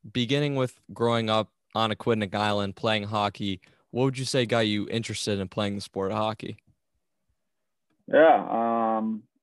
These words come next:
Speaker 2: my dad played hockey growing up, and he played, uh, U R I, uh, where he went to school. And so ever since I was a little kid and,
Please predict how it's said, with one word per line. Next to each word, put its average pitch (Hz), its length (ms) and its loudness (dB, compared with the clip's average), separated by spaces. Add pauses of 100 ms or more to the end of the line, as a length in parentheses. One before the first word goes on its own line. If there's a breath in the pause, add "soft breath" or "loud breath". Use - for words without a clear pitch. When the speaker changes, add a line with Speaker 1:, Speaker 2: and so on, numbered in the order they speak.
(140)
Speaker 2:
my 117 200 0
dad 113 420 4
played 117 220 2
hockey 107 400 2
growing 110 340 2
up, 110 300 2
and 113 80 -4
he 104 80 -6
played, 107 360 4
uh, 104 300 6
U 110 260 4
R 107 160 8
I, 104 300 6
uh, 101 640 -4
where 104 100 -2
he 101 80 0
went 104 220 -6
to 101 80 -16 (120)
school. 104 360 0
And 104 180 -6
so 98 80 0
ever 101 200 2 (100)
since 98 200 -8
I 101 120 0
was 101 160 0
a - 20 -4
little 104 340 0
kid 104 320 0
and, 104 260 -6